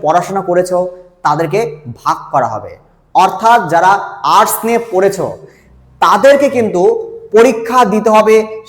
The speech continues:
সামাজিক অধ্যয়ন বা সামাজিক বিজ্ঞান অর্থাৎ সোশ্যাল সায়েন্স বা সোশ্যাল স্টাডিজ।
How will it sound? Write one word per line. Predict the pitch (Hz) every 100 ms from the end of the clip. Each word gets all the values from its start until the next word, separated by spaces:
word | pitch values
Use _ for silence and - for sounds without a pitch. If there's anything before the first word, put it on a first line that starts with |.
| - -
সামাজিক | - 196 208 214 175 240 - - - - 151 180
অধ্যয়ন | 165 175 202 208 214 214 - _ 139
বা | 165 180 185
সামাজিক | - 190 190 170 180 139
বিজ্ঞান | 156 - 139 123 107 - - _ -
অর্থাৎ | 185 190 202 214 208 - - -
সোশ্যাল | 214 220 240 226 226 -
সায়েন্স | 196 202 233 - 170
বা | 170 160 - - -
সোশ্যাল | 208 208 220 -
স্টাডিজ। | - - 143 120 101